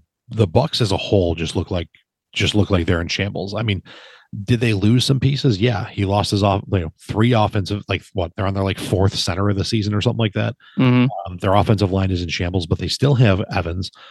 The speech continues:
Speaker 1: <clears throat> They st-, I mean, they still got, he still has some weapons. Leonard Fournette is still doing well.
Speaker 2: There's a lot of weapons. I mean, Godwin and Gage and Evans and Julio
Speaker 1: Yeah.
Speaker 2: Jones
Speaker 1: Scotty
Speaker 2: and Cameron
Speaker 1: Miller.
Speaker 2: Brate. And, I mean, like,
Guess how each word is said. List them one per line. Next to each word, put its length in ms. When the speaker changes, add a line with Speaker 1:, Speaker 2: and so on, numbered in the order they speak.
Speaker 1:
<clears throat> 220
They 340
st-, 140
I 60
mean, 100
they 80
still 240
got, 220
he 160
still 180
has 220
some 160
weapons. 480
Leonard 240
Fournette 420
is 140
still 180
doing 300
well. 420
Speaker 2:
There's 120
a 20
lot 140
of 80
weapons. 200
I 40
mean, 220
Godwin 600
and 340
Gage 500
and 340
Evans 680
and 360
Julio 420
Speaker 1:
Yeah. 60
Speaker 2:
Jones 560
Speaker 1:
Scotty 160
Speaker 2:
and 120
Cameron 280
Speaker 1:
Miller. 140
Speaker 2:
Brate. 360
And, 220
I 140
mean, 200
like, 160